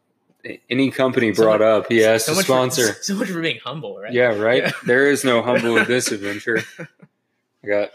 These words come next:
Speaker 1: hey, Patagonia, you get, throw me
Speaker 2: Yeah.
Speaker 1: out here.
Speaker 2: <laughs>
Speaker 1: Yeah. No, shameless plugs podcast.
Speaker 2: Yeah.
Speaker 1: Um,
Speaker 2: That'd actually be a pretty good name for a podcast.
Speaker 1: That
Speaker 2: Like,
Speaker 1: would
Speaker 2: I,
Speaker 1: be.
Speaker 2: you
Speaker 1: That would
Speaker 2: know,
Speaker 1: be pretty
Speaker 2: that'd
Speaker 1: funny.
Speaker 2: be pretty good. You might wanna write that one down,
Speaker 1: Yeah.
Speaker 2: honestly.
Speaker 1: I,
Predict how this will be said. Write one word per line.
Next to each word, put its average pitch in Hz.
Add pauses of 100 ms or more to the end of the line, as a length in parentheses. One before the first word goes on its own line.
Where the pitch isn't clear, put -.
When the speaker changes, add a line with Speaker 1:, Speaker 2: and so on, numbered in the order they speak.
Speaker 1:
hey, 113
Patagonia, 113
you 110
get, 110 (100)
throw 113
me 110
Speaker 2:
Yeah. 110
Speaker 1:
out 117
here. 113 (100)
Speaker 2:
<laughs> -
Speaker 1:
Yeah. - (760)
No, 98
shameless 113
plugs 104
podcast. 104
Speaker 2:
Yeah. 98 (520)
Speaker 1:
Um, 95
Speaker 2:
That'd 226
actually 151
be 117
a 110
pretty 110
good 101
name 98
for 95
a 90
podcast. -
Speaker 1:
That 147
Speaker 2:
Like, 151
Speaker 1:
would 160
Speaker 2:
I, 156
Speaker 1:
be. 147
Speaker 2:
you 147
Speaker 1:
That 139
would 220
Speaker 2:
know, 226
Speaker 1:
be 190
pretty 175
Speaker 2:
that'd 160
Speaker 1:
funny. -
Speaker 2:
be 285
pretty 311
good. 196 (300)
You 175
might 202
wanna 208
write 185
that 170
one 147
down, 120
Speaker 1:
Yeah. 113
Speaker 2:
honestly. - (280)
Speaker 1:
I, 110